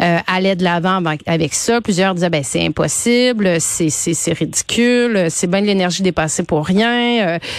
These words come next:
euh, ils ont juste à prêter serment puis à entrer au Salon Bleu, puis à, à, dans le fond, tu sais, après ça, à, à faire une motion ou un projet de loi. Mais c'est une grande victoire pour le Parti québécois puis pour Paul Saint-Pierre Plamondon.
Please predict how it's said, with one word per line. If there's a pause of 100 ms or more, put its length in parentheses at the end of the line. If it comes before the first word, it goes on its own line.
(120)
euh,
ils
ont
juste
à
prêter
serment
puis
à
entrer
au
Salon
Bleu, (340)
puis
à,
à,
dans
le
fond,
tu
sais,
après
ça,
à,
à
faire
une
motion
ou
un
projet
de
loi.
Mais
c'est
une
grande
victoire
pour
le
Parti
québécois
puis
pour
Paul
Saint-Pierre
Plamondon.